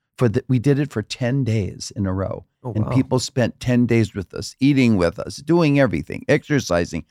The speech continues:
Speaker 1: meditation, yoga, the whole thing. And the word got out.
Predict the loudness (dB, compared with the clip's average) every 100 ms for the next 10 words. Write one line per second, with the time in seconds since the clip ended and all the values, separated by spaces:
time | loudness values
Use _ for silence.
0 | _ 0 4 4 2 2 2 2 -2 0
1 | 2 2 2 0 -2 0 2 2 0 -2
2 | -6 -12 _ _ _ _ _ _ _ _
3 | _ _ _ _ _ _ _ _ _ _
4 | 0 2 4 4 4 6 4 4 4 6
5 | 6 6 4 2 -6